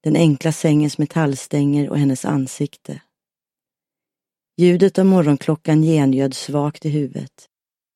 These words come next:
Även om hon bara hade vaknat till det där ihållande, skrällande klämtandet i tre dagar nu, avskydde hon det redan.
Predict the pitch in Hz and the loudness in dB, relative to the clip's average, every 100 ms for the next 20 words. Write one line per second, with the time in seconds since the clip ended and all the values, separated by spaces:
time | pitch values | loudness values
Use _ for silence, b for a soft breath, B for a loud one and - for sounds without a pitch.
0 | _ _ _ _ _ _ 185 170 175 196 | _ _ _ _ _ _ 2 4 4 4
1 | 208 202 180 143 147 156 143 - 156 - | 4 4 2 0 -2 -2 -4 -4 -6 -4
2 | 156 156 131 - 160 143 131 151 143 143 | -4 -2 -2 -2 -2 -2 -4 -4 -2 -2
3 | 143 - - 170 147 135 139 143 - 160 | -4 -8 -2 0 2 0 -2 -2 -2 -2
4 | 135 - 143 139 - 147 - 147 143 147 | -2 -2 -4 -4 -6 -10 -6 -4 -4 -4
5 | 139 165 156 135 143 _ _ _ _ 175 | -4 -2 -2 -4 -8 _ _ _ _ 0
6 | 151 123 - 147 151 147 135 131 147 - | 0 -2 -4 -2 0 2 0 -2 -4 -6
7 | 147 151 | -8 -10